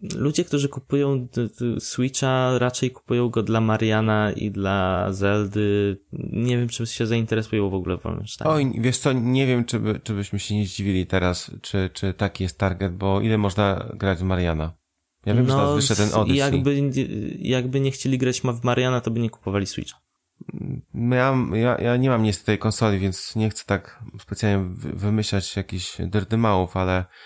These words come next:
Speaker 2: ta kons-, moim zdaniem ta konsola troszeczkę zmienia teraz sytuację. To nie jest tak do końca, że to jest tylko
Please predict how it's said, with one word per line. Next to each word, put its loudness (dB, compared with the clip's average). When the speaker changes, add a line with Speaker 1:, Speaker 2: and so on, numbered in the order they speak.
Speaker 2:
ta 0
kons-, -4
moim 0
zdaniem 0
ta -2
konsola -2
troszeczkę -4
zmienia 2
teraz -4
sytuację. -4
To -2
nie 2
jest 0
tak -2
do -6
końca, -4
że -4
to -6
jest -4
tylko -2